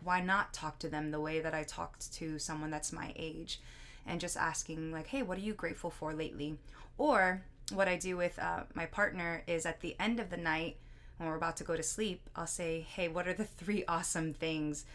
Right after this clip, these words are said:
that happened today?" Which is a different way to kind of ask about gratitude without using the actual word. But it's a great way to kind of jog someone's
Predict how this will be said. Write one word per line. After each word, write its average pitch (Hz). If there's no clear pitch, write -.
that 170
happened 160
today?" 131
Which 180
is 185
a 180
different 196
way 175
to 185
kind 170
of 156
ask 185
about 175
gratitude 170
without 170
using 165
the 165
actual 156
word. 185
But 196
it's 190
a 190
great 208
way 202
to 196
kind 175
of 160
jog 165
someone's 160